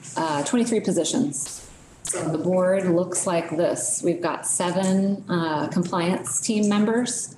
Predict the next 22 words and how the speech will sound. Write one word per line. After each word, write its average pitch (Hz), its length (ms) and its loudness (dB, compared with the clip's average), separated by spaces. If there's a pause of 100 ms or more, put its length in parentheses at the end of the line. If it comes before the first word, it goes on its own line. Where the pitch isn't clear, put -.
(280)
We've 175 220 2
got - 320 -2
five 175 580 2
licensing 190 600 0
team 202 260 2
members. 214 720 0 (500)
We 175 80 0
have 170 140 2
a 160 60 0
three-member 196 840 2
admin 185 680 2
finance 180 720 0
team. 214 500 2 (960)
We 170 80 0
have 165 180 0
a 160 60 0
general 170 380 0
counsel 214 640 0 (580)
and 165 120 0
an 160 80 0
executive 160 580 0
director. 190 800 2